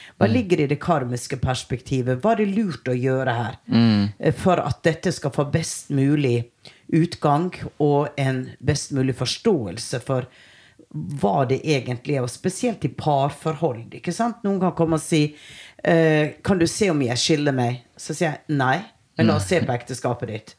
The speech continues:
Speaker 2: Ja, sant.
Speaker 1: Hva er karma her? Hva ligger, hva ligger her i oppgaver? Hvorfor møtte dere hverandre? Hva skulle være utfordringene?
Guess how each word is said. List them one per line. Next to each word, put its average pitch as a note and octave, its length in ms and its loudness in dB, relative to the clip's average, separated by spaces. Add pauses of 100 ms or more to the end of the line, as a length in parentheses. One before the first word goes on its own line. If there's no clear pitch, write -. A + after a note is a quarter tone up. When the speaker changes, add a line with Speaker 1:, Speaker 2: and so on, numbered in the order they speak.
Speaker 2:
Ja, G2+ 360 4
sant. G#2 240 2
Speaker 1:
Hva F3 420 4
er E3 120 2
karma C#3 420 0
her? A#2 340 -4
Hva D3+ 380 0
ligger, C#3 480 0 (180)
hva D#3+ 140 -4
ligger D#3+ 440 -2
her B2+ 380 0 (100)
i C3 340 -2 (420)
oppgaver? F3+ 580 0
Hvorfor F#3 300 -2
møtte F3 340 -2
dere C3+ 260 -2
hverandre? B2 440 -2
Hva D#3 160 2
skulle D3 240 -2
være B2+ 260 0
utfordringene? A#2+ 960 -4